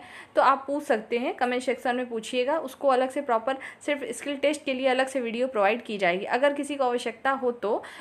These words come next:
अगर नहीं है तो कोई ज़रूरत नहीं है। अगर आप, कई अभ्यर्थी अगर इसी चीज़ के लिए कमेंट करते हैं कि उनको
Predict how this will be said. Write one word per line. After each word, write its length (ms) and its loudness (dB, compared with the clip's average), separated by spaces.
अगर 220 2
नहीं 300 -2
है 140 -2
तो 120 -4
कोई 200 2
ज़रूरत 400 2
नहीं 200 -6
है। 80 -6
अगर 320 2
आप, 280 4
कई 200 0
अभ्यर्थी 360 -2
अगर 180 0
इसी 220 -8
चीज़ 200 -8
के 100 -2
लिए 100 0
कमेंट 300 -2
करते 320 -2
हैं 140 -4
कि 80 -4
उनको 300 -2